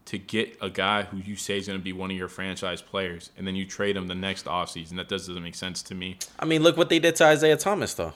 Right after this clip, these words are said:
Speaker 1: But they never had faith in him being a franchise player. They never called him that, never gave him the extension.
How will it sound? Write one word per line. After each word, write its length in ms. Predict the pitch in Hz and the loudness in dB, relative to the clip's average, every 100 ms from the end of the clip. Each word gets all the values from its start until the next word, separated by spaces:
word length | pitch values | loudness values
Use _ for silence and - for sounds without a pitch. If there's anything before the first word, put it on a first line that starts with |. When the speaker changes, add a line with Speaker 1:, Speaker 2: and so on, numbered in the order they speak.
| - 123 | -6 -4
Speaker 1:
But 100 | 123 | 2
they 100 | 139 | 4
never 320 | 139 120 113 | 6 6 6
had 160 | 107 | 4
faith 260 | - 131 156 | 2 0 0
in 80 | 113 | -4
him 100 | 95 | -2
being 140 | 98 92 | -2 -4
a 40 | |
franchise 460 | - 95 90 90 - | -4 -6 -4 -6 -4
player. 160 | 92 | -4
They 80 | 101 | 0
never 220 | 107 92 | -2 -2
called 300 | 92 104 101 | -2 -2 -2
him 100 | 101 | -2
that, 220 | 101 101 | -2 -2
never 260 | 98 101 98 | -2 -4 -4
gave 180 | 98 98 | -4 -4
him 60 | 98 | -4
the 80 | |
extension. 720 | 90 - 101 101 - 101 98 | -6 -4 -4 -4 -4 -4 -6